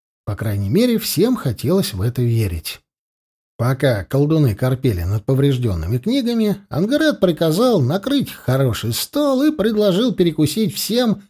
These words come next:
кто не был задействован в этом процессе.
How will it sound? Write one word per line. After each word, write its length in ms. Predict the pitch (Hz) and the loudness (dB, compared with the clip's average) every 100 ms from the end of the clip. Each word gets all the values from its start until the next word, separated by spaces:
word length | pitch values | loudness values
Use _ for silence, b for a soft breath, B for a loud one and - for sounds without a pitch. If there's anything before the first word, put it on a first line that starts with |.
| _ _ | _ _
кто 160 | 240 | 0
не 160 | 294 294 | 2 4
был 160 | 226 | 4
задействован 800 | 156 160 156 220 208 - 180 151 | 4 2 2 0 0 2 2 4
в 60 | 135 | 2
этом 220 | 160 143 | 2 0
процессе. 800 | 135 139 139 151 123 - 90 | 0 -2 2 0 0 -4 -8